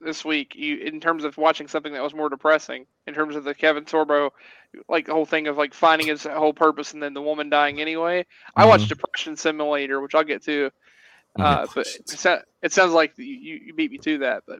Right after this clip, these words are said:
Speaker 2: Well, well, let me just
Speaker 1: yeah.
Speaker 2: sign off with this 'cause, uh, I didn't do anything after that, uh, because of, uh, my dad's situation.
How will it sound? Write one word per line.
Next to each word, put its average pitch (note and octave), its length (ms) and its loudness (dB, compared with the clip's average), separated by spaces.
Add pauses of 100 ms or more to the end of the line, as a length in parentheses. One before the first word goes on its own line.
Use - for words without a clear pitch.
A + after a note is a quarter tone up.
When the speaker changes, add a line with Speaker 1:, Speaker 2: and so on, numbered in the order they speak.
Speaker 2:
Well, E3+ 180 -2
well, D#3 220 0
let E3 140 2
me G3 80 2
just F#3 220 0
Speaker 1:
yeah. D3+ 100 2
Speaker 2:
sign C#3 100 0
off C3+ 180 0
with - 140 -4
this E2+ 240 0
'cause, E2+ 420 -2 (100)
uh, G2 280 2
I G#2 100 2
didn't G#2 500 -2
do F#2+ 160 0
anything F2+ 360 0
after E2 240 -2
that, D2 460 0
uh, C#2+ 300 0
because D2+ 420 -4
of, D#2+ 280 -2
uh, C#2+ 360 0 (260)
my D#2+ 160 -2
dad's D2 320 -2
situation. D#2 760 -2